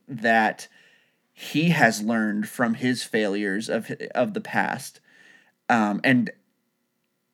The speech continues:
but he has learned to not just wallow in those fears. He's learned to, to move on from those fears. And, um, and he's trying to get Luke to do the same thing. And so what I just love about him is that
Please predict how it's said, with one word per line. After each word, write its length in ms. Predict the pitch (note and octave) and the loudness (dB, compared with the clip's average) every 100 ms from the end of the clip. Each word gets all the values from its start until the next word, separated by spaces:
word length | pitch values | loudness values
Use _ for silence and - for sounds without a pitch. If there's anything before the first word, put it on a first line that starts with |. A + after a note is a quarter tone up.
| _ _ _ | _ _ _
but 260 | - C3 - | -2 0 2
he 180 | C#3 C3 | 0 2
has 340 | C3+ B2 G2+ | 4 2 0
learned 500 | A2+ B2 A#2+ A2+ A2+ | 0 0 2 0 0
to 100 | - | 0
not 440 | A2+ A2 A2 A2 - - | 2 4 2 0 -6 -16
just 280 | - A2+ - | -8 -6 -6
wallow 480 | G#2+ A2 G#2+ G#2+ F2 | -2 2 2 2 -2
in 160 | G#2+ | -2
those 240 | G#2+ G2 - | -4 -4 -8
fears. 460 | - A2+ C2+ F2 | -6 -4 -4 -6
He's 200 | - A2+ | -4 -4
learned 340 | G2 A#2 A2+ A2 | -2 -2 -2 -4
to, 360 | - A2+ G#2+ G2 _ _ _ | -2 -2 -2 -4 _ _ _
to 100 | - | 0
move 260 | A#2 A#2 G#2 | 2 2 0
on 240 | G#2+ A2 | -2 -2
from 200 | A2+ A2 | -2 -2
those 220 | G2+ F#2 | -2 -4
fears. 440 | - G2+ D2 A#1+ - - - - - _ - | -8 -8 -8 -8 -12 -20 -20 -20 -20 _ -4
And, 560 | B2 A2+ A2 G#2 G#2 - - | 0 2 2 2 -2 -4 -6
um, 540 | A2+ G2+ - - - - | -4 -4 -6 -10 -12 -4
and 140 | C3 | -2
he's 200 | A#2 B2 | 2 0
trying 280 | - C3+ C#3+ | 0 0 2
to 60 | D3 | 2
get 280 | B2+ B2 - | 2 0 0
Luke 420 | B2 B2+ A2+ - _ - | 0 0 -2 -10 _ -10
to 120 | A#2 | -4
do 220 | G#2+ A2 | 0 0
the 100 | G#2 | -2
same 320 | A2+ G2+ F#2 | -8 -6 -6
thing. 500 | G2+ - F2 C2+ - - | -6 -8 -8 -8 -12 -6
And 180 | C3 B2+ | -2 -2
so 460 | - C3 A#2 G#2+ - - - - | 0 2 2 0 -4 -14 -20 -10
what 180 | C3 C#3+ | 4 8
I 160 | D3+ A3 | 8 8
just 220 | A3 E3 | 4 2
love 280 | B2 C#3 C3 | 4 4 4
about 300 | A2+ A2 D2+ | 4 4 2
him 240 | B2 A#2 | 0 0
is 160 | A#2 G#2+ | -2 2
that 360 | A#2 G#2+ - | 2 2 0